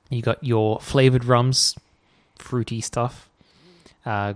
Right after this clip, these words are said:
gold rums or amber rums, which are most common. Uh, you've got your light rums, or silver or white, and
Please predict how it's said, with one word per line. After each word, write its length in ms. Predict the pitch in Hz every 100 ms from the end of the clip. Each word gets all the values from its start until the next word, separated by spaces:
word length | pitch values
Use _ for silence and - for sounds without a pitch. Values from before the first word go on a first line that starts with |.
| 117
gold 280 | 127 127 123
rums 600 | 127 127 131 131 - - _ -
or 100 | 110
amber 260 | 110 120 117
rums, 380 | 117 120 113 113
which 200 | 101 104
are 160 | 98 - _ _ _ _ _ _ _ _ -
most 380 | 135 123 -
common. 460 | - 135 139 139 143 - _ _ _ -
Uh, 240 | 107 104
you've 180 | 104 -
got 180 | 120 120
your 100 | 110
light 260 | 120 131
rums, 680 | 127 117 117 117 - - - _ _ _ _ _ -
or 80 | 101
silver 460 | - 131 120 113
or 80 | 95
white, 560 | 104 139 180 175 - - _ _ _ _ _ _ _ _ -
and 720 | 139 139 139 139 143 139